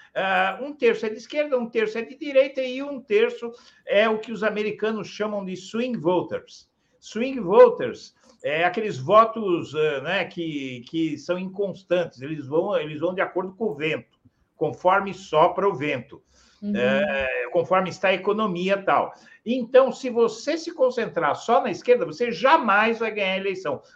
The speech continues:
Speaker 1: Por isso que diziam, naquela época, que o P T tinha um teto de trinta por cento.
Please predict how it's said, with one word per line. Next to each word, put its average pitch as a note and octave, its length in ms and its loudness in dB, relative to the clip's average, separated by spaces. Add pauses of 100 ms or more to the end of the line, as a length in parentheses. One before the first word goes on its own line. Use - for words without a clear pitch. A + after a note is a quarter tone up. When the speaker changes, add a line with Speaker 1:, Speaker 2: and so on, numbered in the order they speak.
Speaker 1:
Por B3+ 180 -2
isso B3+ 220 -6
que C4 100 -12
diziam, F#3 480 -6
naquela F#3 400 -2
época, F3 360 0
que - 120 -18
o G#3+ 40 -12
P A3 180 -6
T F3 240 -2
tinha G3+ 240 -10
um G#3 60 -12
teto D3 400 -4
de F#3 160 -10
trinta D3+ 400 -4
por F#3+ 200 -8
cento. - 440 -4